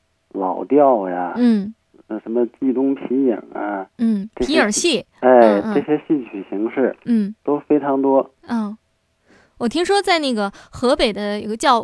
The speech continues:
Speaker 2: 吴桥的地方哈，
Speaker 1: 对。
Speaker 2: 他们那儿的那个杂技好像也是特别特别的出名，好像
Speaker 1: 吴-
Speaker 2: 家家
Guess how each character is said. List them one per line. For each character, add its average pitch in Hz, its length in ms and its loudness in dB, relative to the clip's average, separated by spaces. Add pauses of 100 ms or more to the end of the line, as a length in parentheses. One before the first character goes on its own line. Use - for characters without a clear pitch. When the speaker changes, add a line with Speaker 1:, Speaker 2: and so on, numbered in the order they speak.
Speaker 2:
吴 240 160 -4
桥 220 320 -2
的 494 160 -2
地 320 160 2
方 214 180 -4
哈， 190 220 -8
Speaker 1:
对。 277 260 4
Speaker 2:
他 359 160 -2
们 370 80 0
那 381 80 2
儿 330 60 2
的 294 60 0
那 254 120 0
个 226 60 -2
杂 220 240 -4
技 403 240 2
好 240 160 -2
像 214 180 -4
也 196 80 -8
是 214 180 -8
特 269 180 0
别 208 100 -2
特 220 140 -6
别 196 120 -8
的 208 120 -8
出 233 160 -6
名， 208 180 -2 (600)
好 240 140 -6
像 - 100 6
Speaker 1:
吴- - 120 6
Speaker 2:
家 370 200 4
家 415 60 4